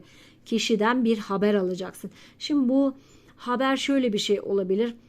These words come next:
Şimdi bunu da söylemek istemiyorum ama Allah korusun, böyle bir hastalık durumu gibi. Sanki böyle şehir dışı gibi uzak bir yere gitmek zorunda kalabilirsin. Hani böyle çok da isteyerek gitmeyeceksin, e, ama orada bir hasta birisi var ve aslında senin de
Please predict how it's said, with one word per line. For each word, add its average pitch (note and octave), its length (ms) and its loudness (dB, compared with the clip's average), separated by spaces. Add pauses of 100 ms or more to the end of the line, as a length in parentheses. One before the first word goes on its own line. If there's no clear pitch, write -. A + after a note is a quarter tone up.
(360)
Şimdi G#3 320 -2
bunu G#3+ 200 0
da A3 80 0
söylemek G3+ 440 -2
istemiyorum G#3 500 -4
ama G3+ 180 -2
Allah G#3+ 380 0
korusun, F3+ 440 -8
böyle G3 320 0
bir A3 180 0
hastalık B3 840 -4
durumu G3 340 2
gibi. F3 260 -4 (260)
Sanki D4+ 420 0
böyle G#3+ 220 6
şehir A#3 400 -2
dışı G3+ 180 -6
gibi F3+ 180 -4
uzak G#3+ 380 -2
bir G#3+ 120 0
yere F#3+ 180 2
gitmek G#3+ 380 -6
zorunda A3 360 0
kalabilirsin. G3 640 -2 (320)
Hani C#4 300 2
böyle C4 440 4 (200)
çok - 300 -6
da C4+ 40 6
isteyerek C4 640 0
gitmeyeceksin, G#3 1000 0
e, G3 340 -4
ama B3+ 260 -2
orada C4 260 0
bir C4 120 0
hasta B3 520 -4
birisi A#3+ 340 -4
var G#3 180 2
ve A3+ 200 4
aslında A3+ 420 -4
senin B3 360 -4
de A3+ 160 -2